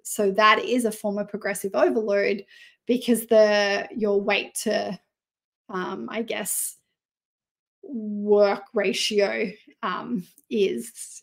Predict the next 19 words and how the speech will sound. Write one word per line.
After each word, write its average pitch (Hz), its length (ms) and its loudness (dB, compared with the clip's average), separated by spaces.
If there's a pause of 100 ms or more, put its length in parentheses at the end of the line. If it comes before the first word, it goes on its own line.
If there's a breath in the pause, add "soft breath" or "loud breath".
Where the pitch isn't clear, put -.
improved. - 760 -4 (500 soft breath)
You 262 120 0
can 262 180 2
lift 262 180 0
the 247 60 0
same 294 800 0 (180)
weight 220 580 0 (180)
at 220 160 -4
the 233 80 -8
same 240 480 2
volume, 233 680 0 (500 loud breath)
and 220 220 0
then 226 180 0
you 226 260 -4 (360)
can 240 180 0
extend 233 880 0
past 208 580 -2
technical 208 540 -4
failure 240 800 -2